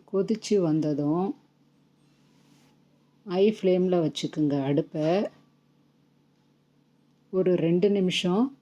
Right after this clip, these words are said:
திறந்தே கொதிக்க விடுங்க. இந்த மிளகா வாசனைலாம் போகும். ரெண்டு நிமிஷம் கழிச்சு ஒரு தட்டு போட்டு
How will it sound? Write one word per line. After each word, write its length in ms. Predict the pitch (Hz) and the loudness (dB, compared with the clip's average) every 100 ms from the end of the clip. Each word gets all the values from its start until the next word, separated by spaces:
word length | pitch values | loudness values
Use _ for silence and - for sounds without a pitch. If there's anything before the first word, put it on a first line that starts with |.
| _ | _
திறந்தே 560 | - 175 170 202 190 208 262 | -2 0 2 2 2 2 2
கொதிக்க 360 | 190 170 196 180 | 0 -2 0 0
விடுங்க. 340 | 151 143 143 139 - _ _ _ _ | 2 0 0 -2 -10 _ _ _ _
இந்த 160 | 165 151 | -8 -2
மிளகா 420 | 143 156 160 180 185 | 0 0 0 0 -2
வாசனைலாம் 720 | 156 147 160 143 143 156 269 - _ | -2 -4 -2 -2 0 -2 -4 -6 _
போகும். 440 | - 175 143 - - _ _ _ _ _ _ _ _ | -2 -2 -2 -8 -16 _ _ _ _ _ _ _ _
ரெண்டு 280 | 190 202 208 | -2 0 2
நிமிஷம் 460 | 180 180 180 220 196 | 2 2 0 0 -2
கழிச்சு 540 | 165 151 156 - 180 214 294 - _ _ _ _ _ _ _ - | -2 -2 -2 -2 0 2 2 -2 _ _ _ _ _ _ _ -6
ஒரு 180 | 175 180 214 | -2 -2 -2
தட்டு 300 | 160 151 202 | -6 -4 -6
போட்டு 420 | 196 165 151 180 | -4 -6 -4 -2